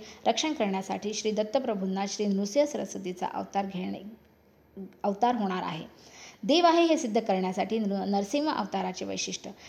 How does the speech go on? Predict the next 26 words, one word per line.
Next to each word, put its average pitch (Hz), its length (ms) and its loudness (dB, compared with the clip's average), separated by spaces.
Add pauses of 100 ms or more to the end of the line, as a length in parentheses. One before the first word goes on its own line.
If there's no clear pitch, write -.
(100)
श्रीपाद 254 380 4
श्रीवल्लभ 190 600 2
व 196 100 2
श्री 240 280 2
नृसिंह 220 420 2
अवसा-, 220 260 2
अवतारात 196 600 0 (300)
दैवदूषण 262 640 6
करणाऱ्यांचे 190 640 0
मत 190 200 4 (140)
नाश 233 420 0
व 226 120 2
देवशक-, 214 640 2
देवभक्ती 247 600 4
करणाऱ्यांच्या 190 640 0
डोळ्यांचे 196 480 0
पापणीसारखे 202 640 -4
रक्षण 190 340 -6
करणे, - 320 -10 (920)
या 294 160 10
दोन 233 240 8
प्रधान 220 400 4
उद्देशाने 190 480 -2
झालेले 190 380 -2
श्रीपाद 202 400 2
श्रीवल्लभास 190 580 0